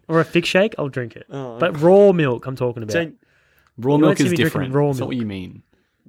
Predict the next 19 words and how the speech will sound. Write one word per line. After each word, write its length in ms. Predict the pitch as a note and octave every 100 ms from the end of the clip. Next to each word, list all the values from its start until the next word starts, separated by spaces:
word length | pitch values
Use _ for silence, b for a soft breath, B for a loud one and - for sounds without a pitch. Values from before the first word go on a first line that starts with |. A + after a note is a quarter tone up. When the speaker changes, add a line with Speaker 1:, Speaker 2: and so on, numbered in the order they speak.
| _ _
Speaker 1:
It's 80 |
not, 200 | D#3+ F3+
like, 120 | F3 C#3
Speaker 2:
From 80 | C3
the 40 |
Speaker 3:
Raw 40 | D3+
milk 200 | D#3+ D#3+
Speaker 1:
processed. 200 | - A#2+
Speaker 3:
means 440 | B2 B2 A#2+ A2
unhomogenized 960 | - A2 A2+ A2+ A2 G#2 G2+ F#2+ F2+ F2+
and 220 | G2 G2
unpasteurized, 800 | G#2 F#2+ F#2 F#2+ F#2 F#2 - - B B B
which 220 | A#2 -
Speaker 2:
You 80 | D3+
Speaker 3:
this 140 | A#2
Speaker 2:
can 80 | B2+
Speaker 3:
is 60 | A#2
not. 300 | G#2+ F#2+ -
Speaker 1:
Yes. 540 | C#3+ C3 - - -